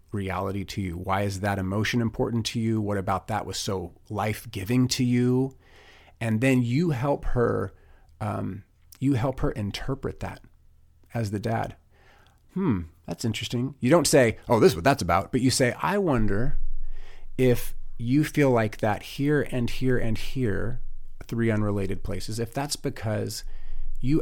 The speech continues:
actually," um, I'm just pulling something out of thin air, "you actually really like playing a meaningful role in somebody else's project.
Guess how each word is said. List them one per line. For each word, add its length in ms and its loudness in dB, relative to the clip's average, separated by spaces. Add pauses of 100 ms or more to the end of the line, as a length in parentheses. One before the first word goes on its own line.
actually," 720 -2 (460)
um, 480 -8
I'm 60 -6
just 180 -6
pulling 200 0
something 200 -4
out 140 -2
of 80 -8
thin 200 -6
air, 240 -4
"you 260 4
actually 600 0
really 640 0
like 680 -6 (1300)
playing 320 2
a 40 -2
meaningful 540 0
role 280 0
in 100 -4
somebody 360 -4
else's 540 -4 (800)
project. 600 -6